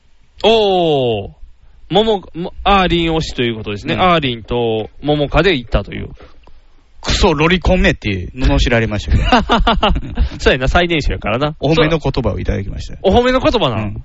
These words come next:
Speaker 1: そこはやっぱり例に一択やろ。
Speaker 2: <laughs> で、奥さんが、
Speaker 1: うん。
Speaker 2: えー、紫と黄色。
Speaker 1: うん。紫と。あれ、赤が余る。
Speaker 2: うん。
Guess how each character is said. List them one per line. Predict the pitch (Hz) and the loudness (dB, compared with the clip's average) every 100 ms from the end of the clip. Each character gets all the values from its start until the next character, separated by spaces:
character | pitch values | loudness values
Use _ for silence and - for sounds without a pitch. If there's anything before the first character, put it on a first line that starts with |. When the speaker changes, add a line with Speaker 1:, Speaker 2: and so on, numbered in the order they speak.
| - | -2
Speaker 1:
そ | 294 | 0
こ | 285 381 | 2 2
は | 302 | 4
や | 220 | 2
っ | |
ぱ | 214 240 | 2 2
り | 196 | 2
例 | 202 294 | 2 2
に | 226 | 0
一 | 214 | -2
択 | - 233 208 | 0 2 2
や | 151 | 0
ろ。 | - - - - 190 - - | -4 -2 -2 0 -2 -2 -4
Speaker 2:
<laughs> | - - - - - - | -6 -6 -16 -20 -20 -2
で、 | 285 | 2
奥 | 277 - | 2 2
さ | 220 220 | 0 2
ん | |
が、 | 247 214 143 | 2 2 2
Speaker 1:
う | 156 | -4
ん。 | 113 - - - | -10 -14 -14 -2
Speaker 2:
え | 120 113 113 110 | 0 2 2 0
ー、 | 110 | 0
紫 | 127 127 110 - | 0 2 0 -2
と | 175 143 | 0 0
黄 | - 131 | 0 -2
色。 | 107 - | -2 -2
Speaker 1:
う | |
ん。 | - | -2
紫 | 143 120 107 | -2 -2 -6
と。 | 107 - | -10 0
あ | 247 | 2
れ、 | |
赤 | 208 220 233 | 2 2 2
が | |
余 | 165 165 139 | 2 2 0
る。 | - | -4
Speaker 2:
う | 98 | -12
ん。 | 95 | -16